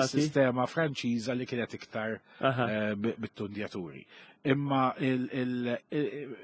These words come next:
Speaker 1: il-, il-ħitan kellhom jinbidlu.
Speaker 2: Eżatt, ir-raġuni
Speaker 1: Tajjeb.
Speaker 2: kienet għaliex il-, il-, il-, per eżempju, cannonball.
Speaker 1: Il-, il-, il-, il-blast tal-kanun,
Speaker 2: Aha.
Speaker 1: tajjeb, il-cannonball, tant kienet tkun b'saħħitha,
Speaker 2: Aha.
Speaker 1: illi f'ħajt, eh, wieqaf
Speaker 2: Ah.
Speaker 1: kienet tibqa' għaddejja.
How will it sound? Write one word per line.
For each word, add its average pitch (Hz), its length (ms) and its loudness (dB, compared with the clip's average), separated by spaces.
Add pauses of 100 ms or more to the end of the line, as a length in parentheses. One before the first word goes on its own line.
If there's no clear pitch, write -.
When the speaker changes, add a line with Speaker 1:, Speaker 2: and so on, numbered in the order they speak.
(140)
Speaker 1:
il-, - 220 -6
il-ħitan 160 720 4
kellhom 117 300 -6
jinbidlu. 98 440 -8
Speaker 2:
Eżatt, 127 340 0
ir-raġuni 139 580 4
Speaker 1:
Tajjeb. - 20 -4
Speaker 2:
kienet 170 340 4
għaliex 147 320 4
il-, 139 160 4
il-, 135 300 4
il-, 123 380 4
per 127 120 2
eżempju, 127 680 2
cannonball. 139 720 4
Speaker 1:
Il-, 143 140 4
il-, 151 180 6
il-, 151 160 6
il-blast 131 840 6
tal-kanun, 131 760 4
Speaker 2:
Aha. 151 100 4
Speaker 1:
tajjeb, 147 320 4
il-cannonball, 123 800 2
tant 160 200 0
kienet 131 240 -2
tkun 123 280 -2
b'saħħitha, 160 760 0
Speaker 2:
Aha. 151 440 4
Speaker 1:
illi 156 240 6
f'ħajt, - 800 -2 (220)
eh, 127 240 0
wieqaf 208 540 4
Speaker 2:
Ah. 143 80 4
Speaker 1:
kienet 202 200 6
tibqa' - 260 -4
għaddejja. 123 360 2